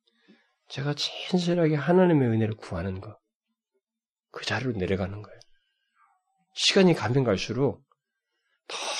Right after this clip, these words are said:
그 자리로 내려가야 된다고 하는 생각밖에 없어요. 그것이 남들이 볼 때 "당신이 너무 이렇게, 어? 옛날보다 더 피-,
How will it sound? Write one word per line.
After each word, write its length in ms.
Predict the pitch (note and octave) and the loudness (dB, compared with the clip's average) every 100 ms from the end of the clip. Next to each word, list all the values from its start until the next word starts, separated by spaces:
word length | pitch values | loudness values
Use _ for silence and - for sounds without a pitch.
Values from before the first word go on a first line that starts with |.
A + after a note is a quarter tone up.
| - | -2
그 140 | - D3+ | 0 4
자리로 280 | F3+ E3+ C#3+ | 4 6 6
내려가야 540 | A#2+ B2+ B2 A2+ A#2 | 6 6 6 4 4
된다고 420 | A#2+ A2+ - G#2+ | 4 2 2 0
하는 160 | G2 G#2 | 0 0
생각밖에 560 | - A2+ F#2+ F#2 - | -4 -8 -10 -10 -12
없어요. 300 | - - - - _ _ _ _ _ _ _ _ _ _ _ _ _ _ _ _ _ _ _ _ _ _ - | -14 -16 -20 -20 _ _ _ _ _ _ _ _ _ _ _ _ _ _ _ _ _ _ _ _ _ _ 2
그것이 440 | C3 F3 F3+ D#3 | 4 6 6 6
남들이 440 | F#2 A#2 D3 E3 | 6 4 6 6
볼 160 | A2+ A2 | 6 2
때 240 | C#3+ E3 D#3+ _ - - - | 2 0 -2 _ -20 -20 -12
"당신이 420 | C#3 D3+ F3 F3 | -4 -2 0 -2
너무 380 | - - F#3+ G3+ | -4 -6 0 2
이렇게, 360 | E3+ - C#3 - _ _ _ _ _ _ _ _ - | 2 -2 -4 -6 _ _ _ _ _ _ _ _ -8
어? 180 | C#3 D#3+ _ _ _ _ _ _ _ _ _ - | -6 -8 _ _ _ _ _ _ _ _ _ 2
옛날보다 420 | B2 C3+ A#2+ F#2+ | 4 4 2 -2
더 200 | - A#2 | -2 -8
피-, 260 | - - | -8 -12